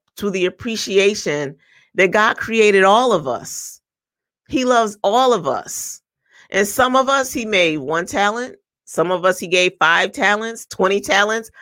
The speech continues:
however many talents. But where I'm at this morning in my reflections and my gratitude is to say,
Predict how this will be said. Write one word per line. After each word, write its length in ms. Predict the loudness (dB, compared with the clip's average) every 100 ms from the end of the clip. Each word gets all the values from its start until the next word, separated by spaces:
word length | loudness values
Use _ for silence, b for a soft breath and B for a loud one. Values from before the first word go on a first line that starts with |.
| B
however 540 | 0 0 2 0 0
many 260 | 0 0 -2
talents. 480 | -4 -2 0 0 0
But 280 | 2 2 -2 b b -2
where 220 | 2 4
I'm 200 | 2 0
at 200 | -2 -2
this 220 | -4 -4
morning 540 | -4 -2 -2 -4 -6 -12 _ _ -4
in 140 | -2
my 120 | 2 2
reflections 800 | 0 -2 -2 -2 -4 -4 -4 -6
and 240 | -4 -4 -2
my 140 | -2
gratitude 640 | 0 2 2 2 -4 -8 -4
is 240 | -4 -4
to 80 | -8
say, 540 | -4 0 2 0 -4